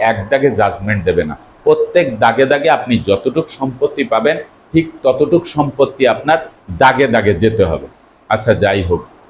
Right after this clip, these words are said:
তো এখন আমরা দাগে দাগে যখন সম্পত্তি জাজমেন্টের মাধ্যমে পেয়ে গেলাম, পাওয়ার পরে এই বঞ্চিত ওয়ারিশ যখন সম্পত্তি দখলের জন্য যাচ্ছে, তাকে সেখানে ঢুকতে দেওয়া হচ্ছে না, তাকে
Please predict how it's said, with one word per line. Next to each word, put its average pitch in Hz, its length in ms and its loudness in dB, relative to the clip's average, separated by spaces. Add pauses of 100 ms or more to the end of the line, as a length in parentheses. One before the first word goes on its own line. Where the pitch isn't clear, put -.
তো 135 60 0 (180)
এখন 156 260 0
আমরা 147 240 2 (140)
দাগে 117 220 2
দাগে 135 220 0 (100)
যখন 120 180 -2 (120)
সম্পত্তি 117 520 0 (360)
জাজমেন্টের 139 720 2
মাধ্যমে 117 380 0 (320)
পেয়ে 180 280 6
গেলাম, 76 220 -4 (560)
পাওয়ার 160 380 8
পরে 131 160 4 (360)
এই 175 80 6 (100)
বঞ্চিত 151 400 0
ওয়ারিশ 131 380 4 (100)
যখন 135 180 0 (120)
সম্পত্তি 117 480 0
দখলের 143 500 0
জন্য 151 220 2
যাচ্ছে, - 300 0 (300)
তাকে 123 240 0 (100)
সেখানে 127 380 -2
ঢুকতে 120 280 0
দেওয়া 110 280 4
হচ্ছে - 260 -2
না, - 120 -18 (600)
তাকে 123 260 2